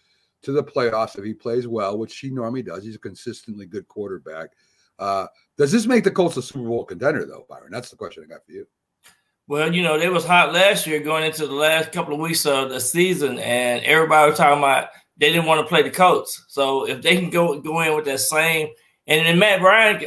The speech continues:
Speaker 2: I mean, Ra-, Matt Ryan can bring something that's incredible, his experience. He don't make mistakes. You know, he been consistent, uh, one of the top quarterbacks for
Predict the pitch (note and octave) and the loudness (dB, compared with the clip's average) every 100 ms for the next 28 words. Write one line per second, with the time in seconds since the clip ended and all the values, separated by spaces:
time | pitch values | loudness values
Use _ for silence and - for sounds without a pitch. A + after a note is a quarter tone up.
0 | D#3 D#3 F#3 F3 F3+ - F#3 E3 E3 G3+ | -2 0 2 2 2 2 2 0 4 4
1 | G3+ E3 C3+ E3 E3 - E3 E3 D3+ C#3+ | 2 0 2 2 2 2 0 0 -4 -4
2 | C3+ C#3 A2+ E3 D#3+ D#3 D3 C3 A#2 A2+ | -4 -6 -4 -2 0 2 0 0 -4 -10
3 | - E3+ E3+ E3 D3+ - _ _ _ D#3 | -4 0 2 0 -2 -10 _ _ _ -2
4 | D#3+ D#3 D3 C3 - E3+ E3 E3 D#3+ - | 2 2 2 0 -2 4 4 4 0 -10
5 | - _ _ - C#3 C#3+ D#3+ D#3+ D#3 D3 | -14 _ _ -8 -2 0 0 0 0 2
6 | - - F3+ E3+ E3+ - C#3+ C#3+ C#3+ B2 | 0 2 2 2 -2 0 2 4 2 -2
7 | B2 C3 D3 D#3+ D#3 C#3+ - E3 E3 - | -8 -4 0 2 2 0 4 6 6 4
8 | E3+ E3 D#3 D3+ D#3 D#3 D3 D3 | 2 2 4 4 4 2 2 2